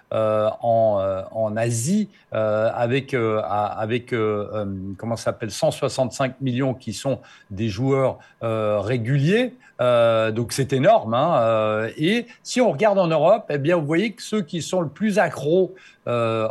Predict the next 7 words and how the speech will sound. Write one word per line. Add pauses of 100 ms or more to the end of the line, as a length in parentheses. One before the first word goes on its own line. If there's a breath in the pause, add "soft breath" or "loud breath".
(100)
au
e-sport, (260 soft breath)
c'est
surtout
la
Suède (340 soft breath)
et